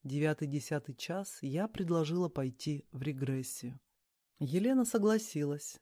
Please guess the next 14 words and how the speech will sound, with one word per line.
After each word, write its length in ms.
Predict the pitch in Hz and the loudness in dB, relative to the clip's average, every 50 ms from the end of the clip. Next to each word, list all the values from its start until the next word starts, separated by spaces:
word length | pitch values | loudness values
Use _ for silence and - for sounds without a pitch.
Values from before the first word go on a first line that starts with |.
| _ _ | _ _
Фактически 760 | - - 160 160 - - - - 262 - - 151 - - - 143 | -4 0 0 0 -2 -4 -4 -4 -2 -2 -4 -6 -6 -4 -6 -6
сессия 500 | - - - 214 226 226 - - 202 190 | -2 0 0 0 0 0 0 0 0 0
длилась 420 | 160 160 175 196 196 190 185 175 | 2 2 2 4 4 2 0 -2
два 240 | - - 139 156 156 | -2 -2 0 0 0
с 80 | - | 0
половиной 460 | - - 151 147 147 139 147 151 147 147 | -2 0 0 2 2 2 2 2 2 0
часа. 560 | - - 151 - - - 135 131 135 135 - _ _ _ _ - | -2 -4 -8 -6 -6 -6 -4 -6 -6 -10 -14 _ _ _ _ -8
Запрос 520 | 143 139 143 156 151 - - 226 240 226 | -4 -2 -2 -2 -2 0 2 2 2 2
был 220 | 196 175 190 208 196 | 2 0 0 0 0
следующим. 880 | - - 165 147 139 135 123 123 120 120 - - - 131 131 131 135 _ _ _ | -2 -2 0 2 2 2 0 -2 -4 -4 -6 -8 -6 -6 -8 -8 -12 _ _ _
Почему 600 | - 147 135 - - - 156 160 180 202 220 220 220 | -4 -4 -2 -2 -2 -2 0 2 2 2 0 0 0
у 100 | 160 147 | -2 0
Лены 460 | 143 147 156 185 214 226 220 214 208 208 | 0 2 2 2 2 2 2 0 0 -4
псориаз? 800 | - - - - 165 165 165 160 151 135 127 127 - - - | -6 -6 -4 -2 0 0 0 0 0 -2 -4 -6 -10 -14 -16